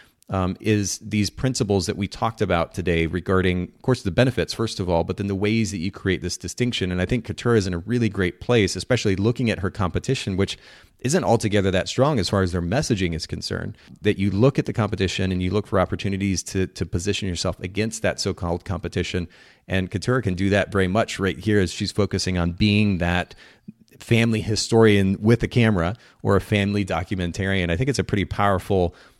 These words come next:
pos-, uh, proud of her message, the, the caveat being that you just have to make sure, as we talked about, Keturah, that you're backing up that message with imagery that, that minimizes any confusion about the fact that you are, you, you do photograph weddings in addition to the family portraits.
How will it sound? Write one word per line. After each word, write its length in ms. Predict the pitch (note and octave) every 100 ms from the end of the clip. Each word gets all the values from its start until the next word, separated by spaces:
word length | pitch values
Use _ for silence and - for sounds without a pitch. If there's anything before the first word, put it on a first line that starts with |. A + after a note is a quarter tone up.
| _ - -
pos-, 180 | G#2 A2
uh, 120 | G2 -
proud 180 | - A#2+
of 80 | G#2
her 100 | F#2
message, 580 | F#2+ B2 - G2 F#2 -
the, 260 | - G2+ G#2
the 120 | F#2
caveat 540 | - A2 A2 G#2 F2
being 200 | F#2 G2
that 100 | F#2+
you 80 | E2
just 160 | G2 F#2+
have 140 | F#2
to 80 | -
make 200 | F#2+ F2+
sure, 220 | - G2+
as 120 | F#2 E2+
we 80 |
talked 280 | F2+ G#2 F#2
about, 220 | G2 F2+
Keturah, 360 | - F2 F#2 F2+
that 200 | F2 F2
you're 240 | F2+ F#2 E2 - _ _
backing 520 | G#2+ G2+ F#2+ G#2+ G2+
up 160 | F#2+ -
that 200 | F2+ F2+
message 420 | G2 F#2 G2+ F2
with 200 | F2 -
imagery 540 | A2 A#2 F#2+ G2+ F2+ F2+
that, 300 | F2+ F#2 -
that 140 | F2+
minimizes 500 | G2+ G#2+ G#2 F#2+ F2
any 140 | F#2+ F#2+
confusion 440 | F2+ G2 G2+ F2+
about 220 | F2+ F#2
the 80 | F2
fact 220 | - F2
that 100 | E2+
you 140 | D#2 F#2+
are, 200 | F#2+ G2
you, 220 | F2+ F#2 -
you 120 | G2
do 220 | F#2+ B2+
photograph 500 | B2+ A2+ G2 F#2+ E2+
weddings 400 | - F#2+ F#2 F2+
in 120 | D#2+ F#2
addition 360 | F2 F2+ F2+
to 100 | E2+
the 80 | E2+
family 300 | F2+ E2+ D#2+
portraits. 480 | - F2 - -